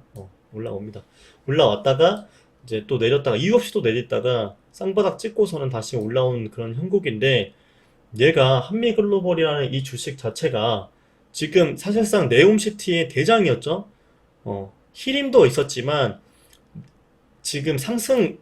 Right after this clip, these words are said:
파동을 보시는 바와 같이 얘가 진짜 대장이었죠. 얘는 그냥 무지성으로 마치 이 차 전지의 뭐죠? 이 차 전지의 에코프로, 금양처럼 또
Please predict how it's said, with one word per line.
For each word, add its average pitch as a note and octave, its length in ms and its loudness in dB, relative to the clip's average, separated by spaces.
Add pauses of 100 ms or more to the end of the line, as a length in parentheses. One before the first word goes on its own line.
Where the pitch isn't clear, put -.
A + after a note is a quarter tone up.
파동을 A#3+ 800 2 (560)
보시는 F#3 380 2
바와 D3 260 6
같이 B2 680 -4
얘가 G#3 360 8
진짜 C3 800 2
대장이었죠. G#2+ 920 -6
얘는 F#3+ 240 -2
그냥 F#3 440 0 (580)
무지성으로 G3 640 4
마치 A#2+ 760 -2
이 G#3 180 0
차 G#3+ 140 0
전지의 G#3 760 4
뭐죠? F3 420 2 (180)
이 C3+ 100 -6
차 G3 140 -2
전지의 E3+ 340 2
에코프로, B2 540 2 (500)
금양처럼 D#3 800 2 (600)
또 F3+ 400 6